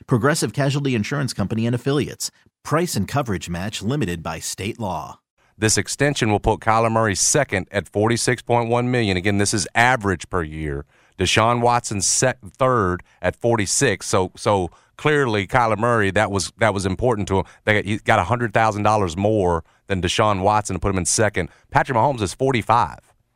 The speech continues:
Speaker 2: So he's actually fourth on average per year. Josh Allen's fifth at forty-three. But the guaranteed money, again, a hundred sixty million guaranteed for Kyler Murray, puts him second only to Watson. All of this is interesting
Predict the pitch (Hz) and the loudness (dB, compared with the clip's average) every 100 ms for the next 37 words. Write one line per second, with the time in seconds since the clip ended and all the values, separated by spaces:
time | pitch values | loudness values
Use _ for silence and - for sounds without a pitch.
0 | _ - 120 123 120 135 - 113 - - | _ -4 0 0 2 0 0 -4 -4 0
1 | 147 107 98 92 107 113 107 92 87 - | 0 2 0 -2 0 0 0 -4 -6 -4
2 | 92 101 107 80 98 92 101 87 82 - | -2 0 0 2 2 2 0 0 -2 -4
3 | 95 92 - 90 82 - 85 69 _ _ | -4 -4 -6 -4 -4 -4 -6 -6 _ _
4 | _ _ - 95 - 92 95 127 120 127 | _ _ 0 0 0 0 2 2 2 0
5 | 131 101 101 95 85 80 120 110 90 82 | -2 0 2 2 0 0 2 2 0 -2
6 | 110 98 104 - 101 98 85 104 104 92 | -2 -4 -8 -6 -2 -2 0 2 2 2
7 | 107 98 87 104 104 101 90 107 120 120 | -2 -2 -2 2 2 2 2 0 0 -4
8 | _ _ _ - 110 98 - 123 120 113 | _ _ _ -4 -2 -2 0 0 2 0
9 | 98 87 107 110 95 73 120 156 139 123 | 0 2 2 2 -2 0 0 0 -2 -4
10 | 92 117 123 143 156 | -2 -2 -4 -8 -8